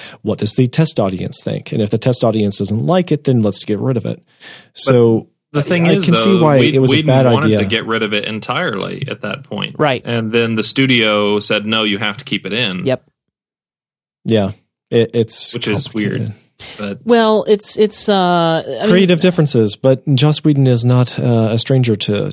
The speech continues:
Speaker 1: creative differences.
Speaker 3: It's, it's the sort of thing that the studio wanted in there in some form or fashion because it's gonna tie the movies together in this particular way that they want. And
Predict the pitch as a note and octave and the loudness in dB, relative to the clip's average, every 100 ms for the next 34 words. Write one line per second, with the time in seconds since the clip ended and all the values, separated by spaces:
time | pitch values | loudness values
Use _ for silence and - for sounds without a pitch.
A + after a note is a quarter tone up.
0 | - - - A2+ G2 A2 - G2+ - C2 | -10 -8 -2 0 0 -4 -4 -6 -6 -8
1 | - - - - G#3+ - G#3+ G#3+ G#3+ G3+ | -10 -10 -8 -4 -2 0 -2 -2 -4 -2
2 | C4+ G3+ G#3 F#3+ D#3 E3 - A#3 G3 D#3+ | 0 0 0 0 -2 -4 -2 0 2 2
3 | F#3+ G#3+ F#3+ F#3 F#3+ E3 D3+ D3 F#3 F3 | 0 0 0 0 0 0 -2 -2 -2 -2
4 | F#3+ E3+ C#3+ - D3+ D#3 E3+ D3+ D3 D3 | -2 -2 -2 -2 -2 -2 -2 -2 -2 -2
5 | C3 C#3+ C3+ - F3 D#3+ C#3+ D3 D3+ C#3+ | -2 -4 -6 -6 -4 -2 0 -2 0 -2
6 | - C#3 C3+ C3+ C3 C3 - C3 G3+ G#3 | -4 0 2 2 0 -2 -6 -4 -2 0
7 | F#3 D#3+ E3 D#3+ D3+ C#3+ C#3+ C3+ C3 C3 | 0 2 2 2 0 0 0 -2 -2 -4
8 | - F3 F#3+ F#3+ | -4 0 2 0